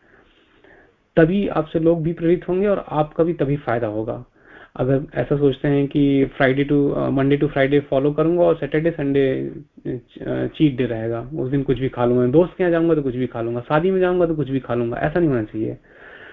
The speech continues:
अपना जो आदर्श है उसके प्रति एकदम से मजबूत होना चाहिए, एकदम मजबूत, स्ट्रिक्ट, है ना? तब, तब जाके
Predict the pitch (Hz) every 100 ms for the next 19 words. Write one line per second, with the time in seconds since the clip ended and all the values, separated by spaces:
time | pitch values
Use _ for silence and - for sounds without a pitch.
0 | - - 131 165 165 160 135 151 156 165
1 | 165 165 156 - - 160 185 175 139 127
2 | 180 180 160 151 123 123 123 117 107 113
3 | 110 123 127 _ _ 156 170 147 175 156
4 | 123 107 113 120 117 - 165 143 - -
5 | - - - _ 147 151 120 123 _ _
6 | - 147 151 147 _ _ 170 160 147 131
7 | 139 175